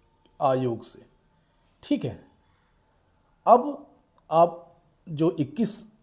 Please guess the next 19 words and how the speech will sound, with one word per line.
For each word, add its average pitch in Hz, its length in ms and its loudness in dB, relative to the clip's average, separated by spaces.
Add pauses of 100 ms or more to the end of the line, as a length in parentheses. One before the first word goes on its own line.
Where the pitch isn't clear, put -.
(260)
पे 170 120 0
जिस 147 160 -6
पे 151 540 0
बात 139 280 4
हो 135 120 -2
रही 127 280 0
है, 214 180 -8
अभी 135 220 -4
तक - 420 -4 (300)
किसी 208 260 -6
को 170 300 -4 (420)
सस्पेंड 233 440 2
कर 160 200 2
दिया 147 220 2
गया 135 200 -2
है 233 100 0
और 294 60 2
सस्पेंड 175 480 -6
के, 180 280 0